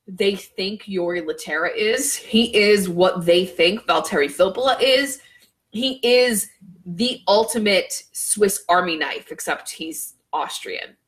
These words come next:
And that's, that's my, but, um, my one bad joke of the day. Um, he can play up and down the lineup. He actually can. He is probably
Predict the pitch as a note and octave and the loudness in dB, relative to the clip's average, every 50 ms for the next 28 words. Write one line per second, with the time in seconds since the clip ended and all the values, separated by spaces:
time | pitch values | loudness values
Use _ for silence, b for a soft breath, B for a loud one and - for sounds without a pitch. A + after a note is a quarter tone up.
0 | _ - E3+ D#3+ C3+ C3+ - - - - - C#3+ C#3 C#3 - - E3 C#3 B2 B2 | _ -14 -10 -8 -8 -8 -8 -10 -14 -12 -10 -8 -8 -8 -8 -10 -8 -6 -6 -6
1 | C#3+ G3 - _ _ _ b b b b b - G#3 F3+ D#3 - - - - - | -6 -8 -10 _ _ _ b b b b b -4 -2 -2 -2 -2 -4 -4 -2 -2
2 | - - - - G3+ G3 F#3 F3 F3 F3 F3 F#3+ F#3 F3+ E3+ D#3+ D#3+ D#3 E3 F3 | -2 -2 -4 -2 0 2 2 4 2 2 2 2 2 2 2 2 -2 -4 -10 -12
3 | F3+ G3+ G3 F3 C#3+ E3 E3+ F#3 E3+ C3+ C3 - C3 A#2+ - B2+ - B2+ B2+ A2 | -10 -6 -4 -4 -4 -6 -4 -4 -2 -2 -2 -4 -8 -14 -12 -12 -8 -8 -8 -6
4 | G2 G#2+ - _ B B B B B B B B B B - F3+ F#3+ E3+ D3 C3+ | -8 -8 -10 _ B B B B B B B B B B 0 0 2 4 4 6
5 | C#3 C#3 C#3 D3 D#3+ - _ _ _ _ _ _ _ _ _ _ _ _ _ _ | 4 4 2 0 -6 -16 _ _ _ _ _ _ _ _ _ _ _ _ _ _
6 | _ _ _ _ _ _ _ _ _ _ - G3 - G#3+ A3+ C4 C4+ C4 C4 C4+ | _ _ _ _ _ _ _ _ _ _ -16 -14 -12 -8 -4 -2 0 2 4 4
7 | C#4 B3+ B3 - - _ _ _ _ _ _ _ _ _ _ - - - C4+ - | 4 2 0 -2 -8 _ _ _ _ _ _ _ _ _ _ -14 -12 -10 -10 -8
8 | - C4+ B3+ B3+ B3 A#3 - - - G3+ G#3 G#3 G#3+ G#3+ G#3+ G#3 F#3+ F#3+ F3+ F3 | -2 0 0 2 0 0 -4 -6 -4 -4 -4 -4 -6 -6 -4 -2 -2 -2 -2 -4
9 | F3+ F3+ F3 E3 D3+ D#3 - - A#3 - - G3 A3 - - - A3+ G3 F3+ E3 | -4 -2 -2 -2 -4 -6 -10 -10 -10 -6 -2 -2 -2 -2 -4 -6 -6 -6 -6 -8
10 | D#3+ - - F#3+ F3+ D#3 D3 - - _ b b b b b b - A#3+ A#3+ B3 | -8 -6 -4 -2 -2 -2 -2 -6 -12 _ b b b b b b -6 -4 -4 -4
11 | - - A#3 A#3 A3+ A3 G#3+ G3 - - _ _ _ _ _ _ - - - - | -2 -2 0 2 2 2 0 -2 -8 -12 _ _ _ _ _ _ -20 -20 -20 -10
12 | - C#4+ C#4+ D#4+ F#4+ A#4 - A3+ - - F#3+ - - - - - _ | -2 0 2 4 4 4 2 0 -4 -6 -10 -10 -10 -10 -14 -18 _